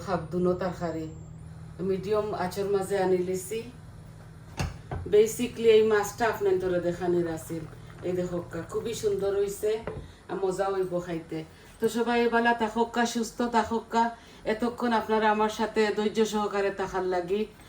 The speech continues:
অশেষ অশেষ ধন্যবাদ। আর আমার চ্যানেলটারে লাইক দিবা, কমেন্ট দিবা, সাবস্ক্রাইব কর-, করবা, আর কইবা আপনার তোর কিলা লাগলো। আর প্লিজ আমার ভিডিওগুলা দেখবা,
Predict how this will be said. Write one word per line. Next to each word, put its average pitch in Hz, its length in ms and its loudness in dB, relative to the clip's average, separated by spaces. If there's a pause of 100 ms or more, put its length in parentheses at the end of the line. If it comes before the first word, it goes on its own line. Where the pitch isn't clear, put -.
(200)
অশেষ 214 460 0
অশেষ 196 340 -2 (120)
ধন্যবাদ। 175 560 4 (400)
আর 190 120 2
আমার 202 180 6
চ্যানেলটারে 208 580 2
লাইক 185 340 0
দিবা, 202 260 0
কমেন্ট 202 440 4
দিবা, 202 360 2 (440)
সাবস্ক্রাইব 190 560 0 (180)
কর-, 170 800 -2
করবা, 180 320 -2
আর 180 300 -4 (100)
কইবা 208 260 2
আপনার 180 360 0
তোর 175 120 -4
কিলা 185 280 -2
লাগলো। 165 520 -2 (520)
আর 165 560 2 (1040)
প্লিজ 226 340 0
আমার 202 240 6
ভিডিওগুলা 190 540 2
দেখবা, 175 560 0